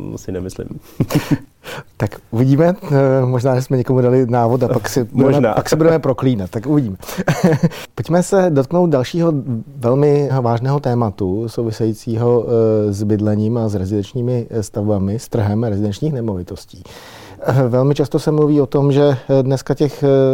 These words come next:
Speaker 1: nemovitostí je možná i dostatek, ale, eh, slouží jako úložka finančních prostředků. Eh, dokážete vy, eh, na základě chování vašich klientů říct třeba, jaké procento,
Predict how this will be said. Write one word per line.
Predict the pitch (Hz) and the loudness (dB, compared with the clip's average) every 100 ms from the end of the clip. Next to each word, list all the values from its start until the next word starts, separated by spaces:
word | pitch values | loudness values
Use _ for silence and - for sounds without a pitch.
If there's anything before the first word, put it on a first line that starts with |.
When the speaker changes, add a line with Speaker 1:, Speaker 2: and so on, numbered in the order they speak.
| 131 123 | 0 -2
Speaker 1:
nemovitostí | 131 135 131 139 - | -2 -2 -2 -4 -2
je | 147 | 0
možná | 143 147 143 | 0 0 -2
i | 143 | -2
dostatek, | 139 - 139 - 143 - - | -2 -4 -6 -2 -4 -4 -2
ale, | 135 147 151 147 - - - | 0 2 2 0 -8 -14 -4
eh, | 143 135 143 139 | -2 0 -2 -4
slouží | - 131 135 139 | -2 -2 2 0
jako | 131 151 135 - | 2 0 -2 -6
úložka | 139 131 135 - - 139 | 0 2 2 0 0 0
finančních | 135 123 123 139 127 | 0 -6 -4 -8 -4
prostředků. | 117 104 110 101 - 104 101 | -6 -4 -4 -6 -8 -12 -12
Eh, | - - - 123 123 123 123 113 113 135 139 | -14 -18 -8 -2 0 2 2 0 -6 -8 -6
dokážete | 139 120 151 165 202 | -2 0 0 0 0
vy, | 156 113 139 139 | 0 2 2 2
eh, | 135 131 127 | 2 2 0
na | 131 | 0
základě | 131 127 131 139 | 0 0 0 0
chování | - 127 131 139 | 0 2 2 2
vašich | 127 - 156 | -2 -2 -4
klientů | 139 127 117 139 | -2 -2 0 0
říct | 127 - | 0 -2
třeba, | - 131 | 0 2
jaké | 120 - 127 | 2 0 -2
procento, | 127 120 123 120 120 | -2 -4 -4 -2 -2